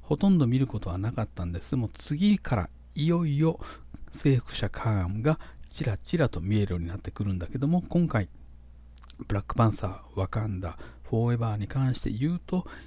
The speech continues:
やはりチャドウィック・ボーズマンへの思いと、えー、ひ-、一人の英雄の死、そしてそれが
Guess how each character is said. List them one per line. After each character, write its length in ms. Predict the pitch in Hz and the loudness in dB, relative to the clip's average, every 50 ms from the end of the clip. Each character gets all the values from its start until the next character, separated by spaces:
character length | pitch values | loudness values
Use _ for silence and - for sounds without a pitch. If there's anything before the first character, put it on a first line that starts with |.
| - - - | -18 -10 -4
や 120 | - 120 | -2 -2
は 120 | 110 - 165 | -2 -2 -2
り 240 | - 180 151 127 - - - - - - - - - | 0 0 -2 -2 -4 -10 -18 -20 -20 -20 -20 -14 -6
チ 100 | - - | -2 -2
ャ 60 | 107 | 0
ド 100 | 107 117 | 2 2
ウ 40 | 113 | 0
ィ 80 | 113 113 | 0 -2
ッ 40 | - - | -4 -8
ク・ 100 | - 113 | -8 -4
ボ 280 | 110 113 127 139 139 131 | -2 0 0 2 2 0
ー 20 | |
ズ 100 | - - | 0 0
マ 200 | 120 120 120 117 | 0 0 0 0
ン 100 | 117 123 | 2 2
へ 80 | 151 180 | 4 4
の 160 | 185 156 - - - | 4 4 2 -4 -4
思 280 | - 104 120 123 123 | -2 0 2 4 4
い 80 | 104 92 | 2 2
と、 340 | - - - 120 113 - - - - - - - - - - | -2 -4 -2 -2 -2 -2 -4 -10 -16 -18 -20 -20 -16 -8 -6
え 60 | 104 | -4
ー、 100 | 90 87 | -4 -4
ひ-、 200 | - - - - - | -6 -8 -12 -12 -14
一 320 | - - - - 175 175 | -16 -10 0 2 4 4
人 140 | 180 165 143 | 6 4 4
の 160 | 107 80 - - - - - - - - | 2 0 -4 -8 -16 -16 -14 -12 -4 2
英 80 | - 139 | 4 4
雄 320 | 151 156 156 156 156 147 | 4 4 4 2 2 2
の 160 | 147 147 139 | 2 0 0
死、 300 | 135 - - - 135 - - - - - | 0 -2 -2 -4 -4 -6 -8 -16 -16 -10
そ 140 | - - 147 | -4 -4 -2
し 100 | - - | -2 -2
て 120 | - 156 | -4 -4
そ 120 | 151 - 170 | -2 -2 -2
れ 120 | 165 175 | -4 -2
が 120 | 170 185 | -4 -4